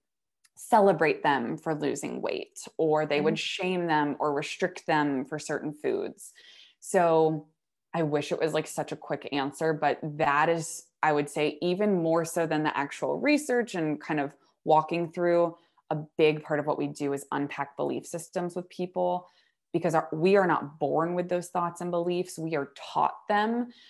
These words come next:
Speaker 1: So
Speaker 2: Mm-hmm.
Speaker 1: just as much as we can be taught these belief systems, we can unlearn them and we can rewrite our own beliefs that align with our body.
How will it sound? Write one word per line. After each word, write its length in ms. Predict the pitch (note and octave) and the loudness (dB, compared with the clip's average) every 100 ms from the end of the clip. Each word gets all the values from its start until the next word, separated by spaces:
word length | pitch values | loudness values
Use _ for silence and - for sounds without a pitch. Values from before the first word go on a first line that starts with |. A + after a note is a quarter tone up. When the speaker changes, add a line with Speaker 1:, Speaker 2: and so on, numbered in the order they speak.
| _ | _
Speaker 1:
So 200 | - F3 | -2 0
Speaker 2:
Mm-hmm. 120 | E3 | 2
Speaker 1:
just 260 | - D#3+ F#3 | 0 0 0
as 160 | F3 | 0
much 200 | E3 D#3+ | 0 -2
as 120 | D#3 D#3 | -4 -2
we 120 | D#3+ | -2
can 220 | D#3+ D3 | -2 -2
be 200 | D3 C3 | -2 -6
taught 320 | - - D#3 - | -4 2 2 2
these 180 | G#3+ G3+ | -2 0
belief 280 | G3+ G#3 G3+ | 0 0 0
systems, 600 | G#3+ G#3 G#3 G3+ G3+ - | -6 -6 -4 -2 -4 -6
we 100 | D#3+ | -6
can 220 | D#3+ D3 | -6 -2
unlearn 580 | D3 C#3+ D3 C#3+ C#3 D3 | 0 0 0 -2 -2 -2
them 360 | D#3+ F3+ G3+ G#3 - | -2 -2 -2 -4 -4
and 180 | D#3 D3 | -2 0
we 80 | D3 | -2
can 180 | D3+ | -2
rewrite 420 | C#3+ C#3+ C#3 C3 - | -4 -4 -2 -4 -4
our 200 | - - | -6 -6
own 240 | - G#2+ A#2+ | -8 -6 -4
beliefs 440 | C#3+ G#2 - - | -2 -2 -4 -6
that 160 | - C#3 | -4 -2
align 380 | A#2 G2+ G2+ - | -2 -2 -4 -8
with 140 | - | -8
our 140 | - - | -8 -8
body. 480 | - - - - | -8 -8 -10 -12